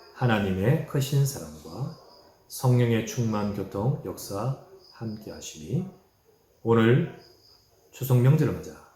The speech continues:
가정에 예배 드리면서 함께 주님의 말씀을 붙들고 우리 가정에 하나님이 주신 약속을 잡고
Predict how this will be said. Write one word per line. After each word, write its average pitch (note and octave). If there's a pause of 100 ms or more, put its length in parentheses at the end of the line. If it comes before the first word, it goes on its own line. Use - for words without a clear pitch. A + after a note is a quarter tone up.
(120)
가정에 F2+
예배 G#2
드리면서 D2+ (640)
함께 C#3+ (340)
주님의 G#2+
말씀을 G2
붙들고 D#2 (460)
우리 A2
가정에 G2
하나님이 A#2+
주신 A2+
약속을 G#2
잡고 G2